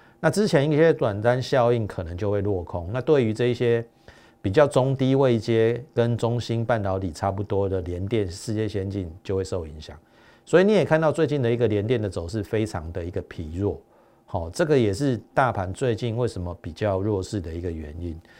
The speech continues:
那也希望大家都有避开这一些比较弱势的一个股票。好，那当然进入到三月份，其实我还是没有做太大的一个改变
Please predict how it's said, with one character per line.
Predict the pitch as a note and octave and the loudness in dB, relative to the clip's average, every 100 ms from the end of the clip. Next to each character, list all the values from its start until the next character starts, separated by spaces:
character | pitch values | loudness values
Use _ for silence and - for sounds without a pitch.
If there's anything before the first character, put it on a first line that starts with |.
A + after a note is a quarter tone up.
| - _ | -20 _
那 | - F#3+ | 0 4
也 | A2 F2+ | 4 2
希 | - C3+ | 0 0
望 | C3 A#2+ | 2 2
大 | A#2 | 0
家 | A2+ | 0
都 | G#2+ A2 | 2 2
有 | A2 E2 - | 2 -2 -8
避 | - A2+ G2 | -6 -4 -4
开 | - G2 G2 | -6 -4 -4
这 | G2 G2 | -4 -6
一 | |
些 | F#2+ G2 | -4 -6
比 | G2 E2 | -8 -6
较 | G2+ | -4
弱 | G2 G#2 F#2 | -2 -2 -4
势 | - F#2 | -8 -10
的 | E2 | -10
一 | E2+ | -10
个 | F2 | -10
股 | - - - | -12 -18 -10
票。 | F#2 D#2 _ _ - | -10 -10 _ _ 2
好， | G#2 C#3+ D#3 - - - - _ - | 8 10 8 0 -20 -20 -20 _ 2
那 | G3 | 4
当 | B3 | 6
然 | A3+ F3+ F3+ - _ _ _ _ _ _ - | 8 6 2 -12 _ _ _ _ _ _ -6
进 | - G3+ | 2 4
入 | G3+ G3 | 6 6
到 | F#3+ | 4
三 | F#3 F3 | 4 2
月 | F3 E3 | 4 4
份， | E3+ B2+ | 2 2
其 | B2 | 0
实 | B2+ C#3+ - | 0 0 -2
我 | A#2+ G2+ | -2 0
还 | G#2+ | 0
是 | A2 D#3+ | 0 0
没 | B2 | 0
有 | C3+ G2 | 0 -2
做 | - B2 | 0 0
太 | - A#2 | 2 0
大 | G2 C3+ G#2+ | 0 -2 -2
的 | F#2+ | -2
一 | F#2 | -4
个 | F#2+ F#2+ | -4 -6
改 | - C#2 - _ | -8 -12 -14 _
变 | A#2 | 0